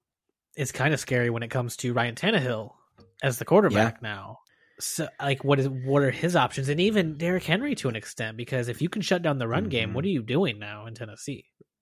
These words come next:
Speaker 2: Yeah, right. Like, if you just now, can they just double team A J Brown and then stack the box
Speaker 1: Yeah.
Speaker 2: and limit Derrick Henry? It's, it's scary. Um,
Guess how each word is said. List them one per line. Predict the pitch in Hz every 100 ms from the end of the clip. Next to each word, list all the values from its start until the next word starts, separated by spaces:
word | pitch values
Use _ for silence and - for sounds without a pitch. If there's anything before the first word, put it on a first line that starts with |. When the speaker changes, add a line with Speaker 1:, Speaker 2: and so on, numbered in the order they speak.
| _ - _ _ _
Speaker 2:
Yeah, | 95 98 104 -
right. | 107
Like, | 110 110
if | 110
you | 113 113
just | 110 107 -
now, | 104 107 - - - -
can | 110
they | 107
just | 104 -
double | 98 92 101
team | - 92
A | 92
J | 92 85
Brown | 95 107 113 101 98 98 - _ _ - - 110
and | 113
then | 107
stack | - - 101 -
the | 85
box | 98 104 90 - - - - _ - _ _ _ _ -
Speaker 1:
Yeah. | 156 92 160 151
Speaker 2:
and | 90 92 - _ _ _ -
limit | 92 104 113 -
Derrick | 104 85 -
Henry? | 139 143 139 131 127 127 - - - - _ - - - _ _ _ _ -
It's, | 127 - -
it's | 127 123
scary. | - 95 98 95 - -
Um, | 107 101 95 87 101